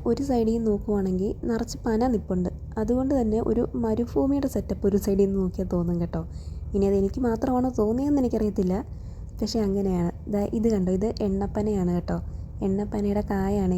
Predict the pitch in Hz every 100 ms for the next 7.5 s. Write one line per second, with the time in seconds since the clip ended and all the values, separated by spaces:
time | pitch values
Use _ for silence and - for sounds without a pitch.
0 | 180 185 233 - - - - 220 254 277
1 | 247 220 233 240 226 247 240 226 220 208
2 | - 196 190 190 185 180 170 175 160 -
3 | - - - - - - - - 208 214
4 | 220 226 247 240 214 196 196 202 202 202
5 | 196 190 190 208 202 190 185 196 320 -
6 | - - 240 226 208 190 180 175 170 -
7 | - 202 202 196